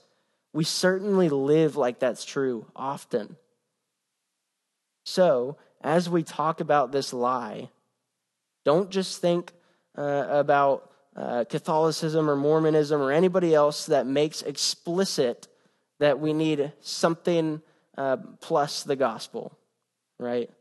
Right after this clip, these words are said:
That we need the gospel plus something else. No. Today we're talking about you. Today we're talking about me.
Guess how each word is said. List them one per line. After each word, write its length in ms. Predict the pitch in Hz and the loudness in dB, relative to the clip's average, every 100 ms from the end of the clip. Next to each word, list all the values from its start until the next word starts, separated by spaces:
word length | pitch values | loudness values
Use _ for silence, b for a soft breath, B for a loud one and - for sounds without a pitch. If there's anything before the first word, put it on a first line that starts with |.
| _ _ _ _ _ _ - | _ _ _ _ _ _ -8
That 80 | 127 | -4
we 100 | 139 | -2
need 180 | 139 | -2
the 80 | 127 | -4
gospel 440 | 131 135 147 - 135 | -2 -4 -4 -6 -6
plus 260 | 139 135 | -4 -6
something 480 | - 135 131 139 135 | -4 -6 -4 -4 -4
else. 500 | 123 117 - - - _ _ _ _ _ _ _ _ _ _ - | -6 -10 -12 -14 -16 _ _ _ _ _ _ _ _ _ _ -6
No. 320 | 135 123 127 _ _ _ _ - | -4 -2 -6 _ _ _ _ -14
Today 340 | 147 143 156 | -4 0 2
we're 160 | 160 147 | 2 -2
talking 400 | 156 139 - 143 | -2 -4 -2 -4
about 320 | 135 127 120 | -2 -2 -2
you. 520 | 120 123 127 110 123 _ _ _ _ _ _ - | -6 -6 -6 -6 -12 _ _ _ _ _ _ -14
Today 260 | 120 135 | -6 -4
we're 140 | 143 143 | -2 -4
talking 400 | 135 131 - 135 | -6 -8 -6 -4
about 300 | 127 127 120 | -2 -2 -2
me. 460 | 127 131 123 113 | -4 -4 -6 -10